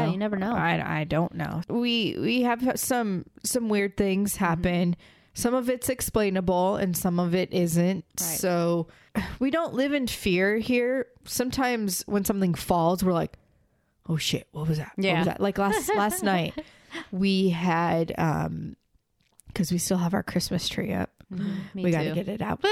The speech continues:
Speaker 1: <laughs>
Speaker 2: But, uh, we have a tree topper.
Speaker 1: Mm-hmm.
Speaker 2: And this was at, like, nine fifty at night.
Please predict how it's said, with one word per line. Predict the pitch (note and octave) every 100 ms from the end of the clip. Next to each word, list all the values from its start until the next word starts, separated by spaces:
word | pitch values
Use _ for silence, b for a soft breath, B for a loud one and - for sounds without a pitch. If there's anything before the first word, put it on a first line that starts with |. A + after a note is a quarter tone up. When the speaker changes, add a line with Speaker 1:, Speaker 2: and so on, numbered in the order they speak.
| A4
Speaker 1:
<laughs> | - D5
Speaker 2:
But, | A#3+ A#3 -
uh, | A#3 G#3 F#3+ D#3+ -
we | G#3 A#3 A#3+
have | G#3+ G#3 F#3+ F3 E3+
a | D#3
tree | - D4+
topper. | E4 - D#3+ - - E3+ F3+
Speaker 1:
Mm-hmm. | E3 D#3+ D#3+ B B B B _ -
Speaker 2:
And | A#3 G#3+ G3+ F#3 -
this | G#3 A3+
was | B3 A3+
at, | G#3+
like, | F#3+ F3+ - - -
nine | F#3+ F#3 F#3+ G3 A3 A3
fifty | - - A3+ - G3 E3+
at | F3+ E3 -
night. | F3+ F3+ E3 E3